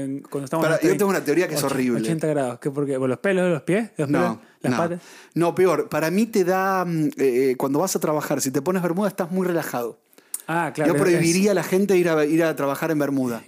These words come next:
Speaker 1: es un ma-, es un tema de estereotipos ya, entró el prejuicio
Speaker 2: Como
Speaker 1: ahí.
Speaker 2: que no, como, claro,
Speaker 1: Muy
Speaker 2: sí, por eso es
Speaker 1: playero.
Speaker 2: horrible mi opinión, pero
Speaker 1: Muy trabajo remoto.
Speaker 2: como que, como que vas, eh, con, con un mood,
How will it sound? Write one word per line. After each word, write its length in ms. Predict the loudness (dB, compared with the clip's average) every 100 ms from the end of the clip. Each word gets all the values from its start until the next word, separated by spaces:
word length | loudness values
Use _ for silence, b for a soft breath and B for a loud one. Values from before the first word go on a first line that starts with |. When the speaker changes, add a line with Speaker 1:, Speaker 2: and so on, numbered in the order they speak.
| -12
Speaker 1:
es 180 | -8
un 100 | -4
ma-, 160 | -4 -4
es 100 | -6 -8
un 60 |
tema 220 | -4 -2 -2
de 40 |
estereotipos 680 | -2 -2 0 0 0 -2 -6
ya, 260 | -8 -10 -14
entró 260 | -12 -6 -4
el 60 | -4
prejuicio 600 | -4 -2 2 0 0 0
Speaker 2:
Como 140 | 0
Speaker 1:
ahí. 60 | 0
Speaker 2:
que 100 | 0
no, 220 | 0 0
como, 180 | -4 0
claro, 320 | 2 2 2
Speaker 1:
Muy 80 | 2
Speaker 2:
sí, 100 | 2
por 80 | 4 4
eso 100 | 4
es 40 |
Speaker 1:
playero. 60 | 2
Speaker 2:
horrible 400 | 2 2 2 2
mi 80 | 2
opinión, 380 | 2 2 2 2
pero 220 | 0 0
Speaker 1:
Muy 200 | -2 0
trabajo 360 | 0 0 0
remoto. 640 | -2 0 0 0 0 -4 -4 B B B B B _ _ b b b b b b b b
Speaker 2:
como 220 | -2 0
que, 220 | 0 -2 -2
como 220 | -6 -4
que 100 | -2
vas, 260 | -2 -2 -2
eh, 200 | -2 0
con, 280 | 0 0
con 140 | 0 2
un 220 | 2 2
mood, 400 | 4 2 0 -2